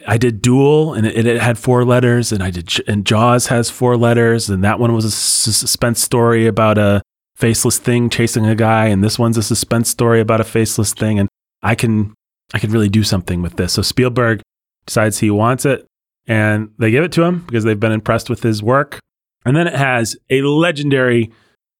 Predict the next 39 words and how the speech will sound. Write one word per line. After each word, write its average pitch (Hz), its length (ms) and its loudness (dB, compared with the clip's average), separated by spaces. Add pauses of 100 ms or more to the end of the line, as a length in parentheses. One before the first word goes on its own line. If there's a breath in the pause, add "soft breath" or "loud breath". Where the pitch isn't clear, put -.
(180)
horrible 131 480 0
production, 107 640 -2 (180)
a 113 100 -10
troubled 120 440 0
<laughs> - 20 -12
production. 113 440 0
They 113 60 0
go 117 120 2
to 117 60 2
Martha's, 117 440 0
Martha's 120 380 -2
Vineyard, 117 520 2 (400)
this - 140 -2
island, 110 480 2 (380)
and 107 400 0 (100)
they 110 180 0
shoot, 120 360 0
and 104 100 -4
Spielberg 113 400 -2
insists 156 480 -4
on 131 120 0
shooting 156 560 -2 (520)
on 180 200 0
the 165 80 -2
sea, 156 460 -2
which - 180 -4
nobody 180 240 2
had 175 100 2
ever 180 180 0
done. 170 240 0
It's 123 100 -6
the 139 80 -2
first 175 240 -2
major 156 220 0
film 156 240 0
shot 147 200 0
on 143 80 0
the 139 140 -4
ocean. 120 460 -2